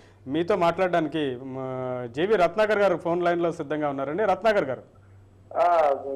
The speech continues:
Speaker 2: జై భీమ్ బ్రదర్ అనిల్ గారు.
Speaker 1: జై భీమ్ అండి రత్నాకర్ గారు.
Speaker 2: ఆ, కత్తి పద్మారావు గారి జన్మదినం సందర్భంగా ఈ మంచి కార్యక్రమాన్ని తీసుకోవడం మంచి, మాకు చాలా ఆనందకరమైన విషయం.
Speaker 1: ఓకే, థాంక్యూ.
Speaker 2: అన్నగారు జాషువా గారు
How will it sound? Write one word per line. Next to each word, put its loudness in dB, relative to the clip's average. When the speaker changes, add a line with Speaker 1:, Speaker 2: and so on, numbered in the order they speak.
Speaker 2:
జై 4
భీమ్ 4
బ్రదర్ 4
అనిల్ 2
గారు. 2
Speaker 1:
జై -2
భీమ్ 2
అండి -4
రత్నాకర్ -2
గారు. 0
Speaker 2:
ఆ, -2
కత్తి 0
పద్మారావు 2
గారి 4
జన్మదినం 2
సందర్భంగా -2
ఈ -20
మంచి -2
కార్యక్రమాన్ని 0
తీసుకోవడం 0
మంచి, -4
మాకు -2
చాలా 4
ఆనందకరమైన 0
విషయం. -4
Speaker 1:
ఓకే, -6
థాంక్యూ. -6
Speaker 2:
అన్నగారు 4
జాషువా 2
గారు 2